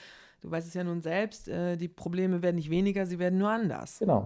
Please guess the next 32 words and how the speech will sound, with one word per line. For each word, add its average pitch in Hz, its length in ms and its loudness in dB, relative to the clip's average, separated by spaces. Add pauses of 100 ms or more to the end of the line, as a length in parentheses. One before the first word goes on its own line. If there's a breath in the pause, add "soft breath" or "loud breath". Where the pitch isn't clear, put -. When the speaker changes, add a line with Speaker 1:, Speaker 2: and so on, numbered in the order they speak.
(100)
Speaker 1:
Oder 143 100 2
die 143 140 2
Speaker 2:
Du, 143 120 8
aber 185 140 8
das 151 140 6
Speaker 1:
Herausforderungen. - 360 0
Speaker 2:
ist, - 240 -12
das 151 120 2
ist 156 160 -2
draußen 151 340 6
bei 147 160 4
weitem, 143 260 2
ist 131 120 -6
vor 151 120 -2
ein 147 60 -4
paar 151 140 2
Tagen 170 260 2
noch 156 100 2
mit 156 120 -2
einer 151 100 2
Juristin 147 420 2
gesprochen, 139 460 4
die 131 60 4
sagt, 131 240 2
wenn 131 160 0
ihr 131 100 2
Kind 156 240 0
krank 143 300 0
ist, 139 180 -2
muss 135 160 0
sie 143 100 2
lügen, 135 560 2